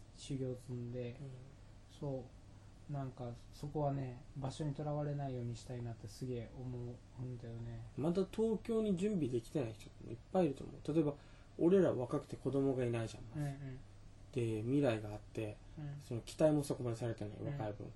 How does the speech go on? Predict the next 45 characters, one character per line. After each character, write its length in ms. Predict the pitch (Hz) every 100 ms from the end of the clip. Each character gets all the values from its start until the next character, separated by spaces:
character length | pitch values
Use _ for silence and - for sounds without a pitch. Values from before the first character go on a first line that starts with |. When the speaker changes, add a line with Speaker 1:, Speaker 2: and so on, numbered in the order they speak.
| - 156
Speaker 1:
う 80 | 143
ん。 40 |
Speaker 2:
ペ 60 | 143
コ 120 | 127
ペ 140 | 120
コ 160 | 117 120
上 260 | 120 120 117
の 120 | 113
人 180 | 110 104
に 140 | 107
行 20 | 104
っ 40 |
て、 380 | - - 123 - - -
Speaker 1:
う 60 | 151
ん。 80 | 147
Speaker 2:
可 80 |
愛 100 | 113
が 100 | 110
っ 40 | 110
て 140 | -
も 160 | 113 113
ら 40 |
っ 40 | 117
て 100 | 147
勉 200 | 123 113
強 120 | 113
さ 140 | 113
せ 60 | 110
て 100 | 107
も 140 | 107 107
ら 80 |
う 20 | 104
み 60 | 110
た 100 | 117
い 60 | 110
な 100 | 147
Speaker 1:
う 100 | 139
ん。 60 | - - - - -
Speaker 2:
こ 60 | 113
と 100 | 110
が 100 | 107
で 120 | 110
き 140 | -
る 100 | 107
し、 360 | - 190 185